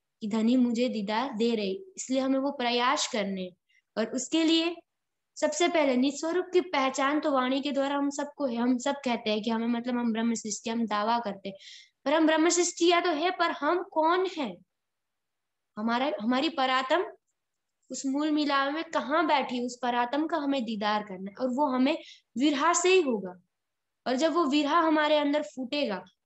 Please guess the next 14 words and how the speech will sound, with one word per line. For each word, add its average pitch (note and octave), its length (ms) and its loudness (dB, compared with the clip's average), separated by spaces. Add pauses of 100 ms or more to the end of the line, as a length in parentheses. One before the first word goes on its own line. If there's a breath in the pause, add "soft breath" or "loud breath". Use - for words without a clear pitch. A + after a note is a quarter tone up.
हमें C4 140 2
निज C#4+ 240 4
स्वरूप D4+ 300 2
की D4+ 60 2
वास्तविक C#4+ 580 -2
पहचान C4+ 480 0
होगी G#3 360 -4 (360)
और A3+ 100 -2
वो C4 160 -2
सब D#4 300 0
हमें C4+ 260 2
बांधे A3 360 0
रखता A3 340 -8
है C#4 220 -6